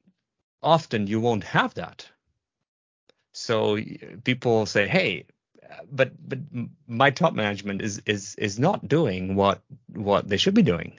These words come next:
They're not coaching." And that can, in my experience, can easily kinda hold back people. And, and so, so the second,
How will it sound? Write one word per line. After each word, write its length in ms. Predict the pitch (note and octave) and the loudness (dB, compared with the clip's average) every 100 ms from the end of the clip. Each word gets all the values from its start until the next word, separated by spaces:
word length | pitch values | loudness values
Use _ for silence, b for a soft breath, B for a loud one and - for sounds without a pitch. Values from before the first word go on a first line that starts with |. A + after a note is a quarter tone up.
| _ _ | _ _
They're 100 | A2 | 4
not 220 | C3+ D3+ - | 4 2 0
coaching." 460 | E3+ G3+ - - _ _ _ _ _ _ _ _ _ _ _ B B B B B B | 0 0 -6 -10 _ _ _ _ _ _ _ _ _ _ _ B B B B B B
And 520 | A#2 A#2+ A2+ G#2+ - - _ _ _ _ _ - | 2 4 2 -2 -10 -20 _ _ _ _ _ -2
that 260 | C3+ E3+ - | 4 4 2
can, 320 | D#3 C3 - _ _ _ - | 0 0 -4 _ _ _ -6
in 120 | A2+ | -2
my 140 | A2+ B2 | 2 0
experience, 360 | - G#2 G#2 | 0 -6 -6
can 200 | - G#2+ A2 | -6 -6 -2
easily 520 | B2+ A#2+ G#2 G2 F#2 | -2 -2 -2 -4 -6
kinda 400 | - F#2 F2+ F2 B B | -6 -6 -6 -10 B B
hold 260 | - D3 A2 | 2 2 4
back 220 | G#2 - | 0 -2
people. 400 | G2+ - - - b b b b b b - | -12 -12 -16 -20 b b b b b b -8
And, 540 | G2+ G2 F#2+ F#2+ - _ _ - | -2 -2 -2 -6 -12 _ _ -10
and 440 | - - - A#2 - _ | -8 -8 -10 -14 -20 _
so, 680 | - - A2+ G2+ G2+ G2 G2 _ _ | -8 0 4 4 2 -2 -6 _ _
so 260 | - A2 G#2 | -6 0 0
the 120 | G2+ | 0
second, 520 | F#2 C#3 - A#2 F#2 | 2 2 4 2 2